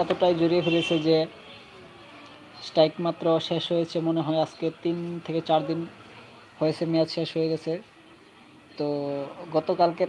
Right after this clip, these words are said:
আগের দিন একটা শর্ট ভিডিও আপলোড করে রাখছিলাম, মনে করছিলাম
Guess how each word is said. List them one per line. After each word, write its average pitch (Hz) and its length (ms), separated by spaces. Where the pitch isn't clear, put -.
আগের 170 320
দিন 160 160
একটা - 300
শর্ট 165 260
ভিডিও 165 260
আপলোড 160 240
করে 160 140
রাখছিলাম, 156 420
মনে 190 180
করছিলাম 226 400